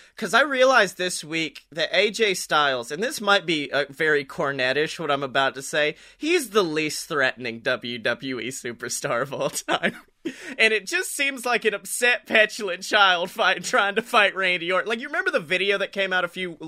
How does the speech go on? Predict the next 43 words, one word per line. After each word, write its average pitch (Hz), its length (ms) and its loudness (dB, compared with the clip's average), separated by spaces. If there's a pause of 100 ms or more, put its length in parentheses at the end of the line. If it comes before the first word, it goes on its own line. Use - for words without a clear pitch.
years 170 300 -4
back 165 360 2 (340)
of, 175 100 4
like, 156 320 2 (240)
m-, 165 180 -8 (140)
not 233 260 4
Make-A-Wish 151 440 0
kids, 127 240 -4
but 151 120 -4
just, 175 160 -6
like, 175 160 0
random 160 540 0
kids 160 440 -2
being 156 260 0
interviewed 160 500 -2
and 147 180 -4
one 147 200 -2
talking 156 360 -2
about 139 280 2
how 156 180 4
much 143 320 -2
he 160 160 -4
would 139 280 -4 (300)
be 165 200 -2
able 160 340 2
to 175 160 -6
reverse 147 540 2
the 165 180 -2
R 143 160 4
K 156 340 2
O, 156 240 4
and 175 140 0
then 143 160 -4
Randy 160 400 2
pops 185 420 0
in 185 200 4
and 165 80 0
R 170 240 -2
K 180 240 2
Os 170 240 -2
the 175 120 -6
kid 175 300 -2
almost? 214 640 0